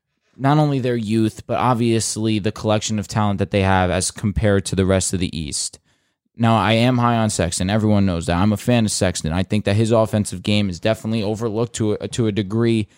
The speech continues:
I do believe that he needs to become more of a, of a facilitator if they, if he wants people to start putting respect on his name, because he just seems selfish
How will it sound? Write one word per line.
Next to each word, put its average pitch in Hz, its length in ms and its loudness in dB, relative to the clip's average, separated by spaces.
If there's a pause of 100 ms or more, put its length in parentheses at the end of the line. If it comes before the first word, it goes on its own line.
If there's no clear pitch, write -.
(260)
I 127 100 2
do 131 220 2
believe 123 320 2
that 110 100 2
he 120 100 0
needs 131 220 2
to - 60 -10
become 117 260 -2
more 113 200 0
of 98 100 -4
a, 98 240 -6
of 107 180 2
a 107 80 2
facilitator 104 880 0
if 135 220 2
they, 120 300 0
if 135 180 0
he 135 140 2
wants 117 280 2
people 117 340 -2
to 104 120 -2
start - 240 0
putting 104 240 0
respect 95 420 -2
on 95 80 -4
his 92 140 -4
name, 90 240 -2
because 101 240 -2
he 123 80 -4
just 113 220 0
seems 107 240 0
selfish 104 480 -2